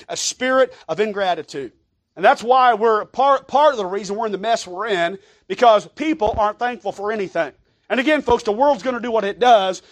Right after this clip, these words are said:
but shame on the Church of Jesus Christ if that's our testimony. Unthankfulness is a sin. How about this? Unthankfulness is specifically a sin of the last days. Second Peter chapter,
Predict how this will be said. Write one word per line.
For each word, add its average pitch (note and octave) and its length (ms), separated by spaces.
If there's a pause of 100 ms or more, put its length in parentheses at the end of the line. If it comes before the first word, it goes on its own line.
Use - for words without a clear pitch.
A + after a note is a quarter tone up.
(160)
but A3+ 220 (120)
shame E4+ 540
on C#4 120
the A3+ 80
Church D#4 340
of G#3+ 100
Jesus B3+ 440
Christ G#3+ 420
if D#3+ 80
that's G3 240
our F3+ 120
testimony. C#3+ 680 (440)
Unthankfulness A3 760
is G#3+ 140
a A3 40
sin. B3 320
How A3 80
about A#3 240
this? C4+ 320 (240)
Unthankfulness A#3 1040 (300)
is G#3 160
specifically G3+ 960 (180)
a F#3+ 140
sin A#3 300
of G3+ 80
the E3+ 60
last F3+ 360
days. C3+ 420 (400)
Second G#3+ 320
Peter A3 220
chapter, G3+ 480